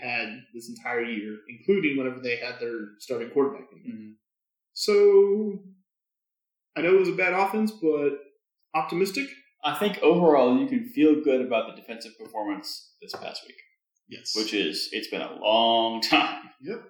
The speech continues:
Speaker 1: Gotta, gotta get 'em when you can find 'em.
Speaker 2: Yeah, exactly. No, I really do. I think this could be, this is something to build on. This is a turning point for the team.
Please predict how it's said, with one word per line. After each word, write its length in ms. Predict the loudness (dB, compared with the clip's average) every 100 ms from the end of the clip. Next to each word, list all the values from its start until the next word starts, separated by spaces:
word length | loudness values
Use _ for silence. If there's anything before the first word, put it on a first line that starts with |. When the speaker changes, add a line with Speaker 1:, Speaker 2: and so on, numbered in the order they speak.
| _ _ _ _ -18
Speaker 1:
Gotta, 600 | -12 -10 -8 -10 -10 -12 -12
gotta 160 | -10
get 160 | -4 -2
'em 120 | 0
when 100 | 2
you 100 | 2
can 180 | 2 0
find 180 | 0 -6
'em. 60 | -10 _
Speaker 2:
Yeah, 100 | -20 -20 _ _
exactly. 320 | -20 -20 _ _ _ _
No, 120 | 0
I 220 | 2 6 6
really 180 | 6 6
do. 160 | 6
I 40 | 6
think 140 | 2
this 100 | -4
could 120 | -2
be, 280 | 0 4 4
this 100 | 2
is 100 | -4
something 200 | -2 0
to 60 | 4
build 180 | 6 6
on. 180 | 4 2
This 120 | -4
is 120 | -8
a 20 |
turning 240 | -2 -2 -2
point 160 | -6
for 60 | -8
the 60 | -8
team. 320 | -4 -4